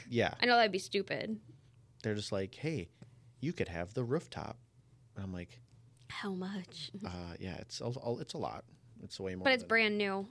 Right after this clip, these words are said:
Speaker 1: It's brand new, and it's a sweet corner. There's all these things, but
Speaker 2: It's like the
Speaker 1: we
Speaker 2: Oppenheim
Speaker 1: gotta
Speaker 2: group
Speaker 1: sell,
Speaker 2: of Blaine.
Speaker 1: we gotta sell enough houses. That's the thing. Like,
Speaker 2: I
Speaker 1: if we,
Speaker 2: know.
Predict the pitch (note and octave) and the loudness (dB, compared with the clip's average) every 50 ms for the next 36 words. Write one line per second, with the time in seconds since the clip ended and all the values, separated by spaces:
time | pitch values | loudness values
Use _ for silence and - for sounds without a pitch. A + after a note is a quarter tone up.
0 | - - - - - B2+ B2 A2+ G#2 G2+ G2+ G#2 - - A#2+ A2+ A2 - - E2+ | -12 -16 -10 -2 2 2 4 4 2 2 2 0 0 0 0 0 0 0 -4 -8
1 | D#2+ - - - - - A2+ G#2 - - - - G#2 G#2 G#2 G#2 G#2+ A2+ - _ | -6 -2 0 0 2 2 0 -2 -2 -4 -4 -4 -2 0 0 -2 -2 -4 -6 _
2 | - - - - - - _ - - - - - - - _ _ _ - - - | -20 -20 -20 -20 -20 -20 _ -20 -20 -20 -20 -20 -20 -20 _ _ _ -16 -8 -6
3 | G2 F#2+ F#2 F2 F2 F2 E2 - - D#2+ E2 E2 E2 - - - - - - F#2 | -2 -2 0 0 -2 -2 -4 -6 -6 -6 -6 -6 -8 -10 -14 -16 -16 -8 -4 -2
4 | F2+ F2 C4 B3 A#3+ - - - G#3 G3 - - A3 G#3 G#3+ G3+ B3+ B3 - G#3+ | 0 2 2 2 4 4 6 6 6 6 6 2 -2 2 6 6 6 6 6 4
5 | G#3 G3+ - - - A#2 A2+ F#3+ G3 G3 F#3+ F#3+ G3 G3+ G#3 G#3 B2 A#2 A#2+ B2 | 2 2 4 6 6 6 6 6 4 2 2 0 0 -2 -2 0 2 4 6 4
6 | B2 A#2+ - C3 B2 B2 B2 A#2+ A2 - G#2+ A#2 B2+ - - E2+ F#2 G#2 F#2 - | 4 4 2 2 4 4 4 2 2 2 -2 -2 -2 -4 -6 -6 -6 -6 -6 -6
7 | - G2 - - B2 A#2 G2 E2+ D#2+ D#2+ F#2+ F#2+ G2 G2+ A#2+ A#2+ G#2+ | -8 -8 -4 -2 -2 -2 -2 -2 -4 -4 -4 -4 -2 0 0 0 0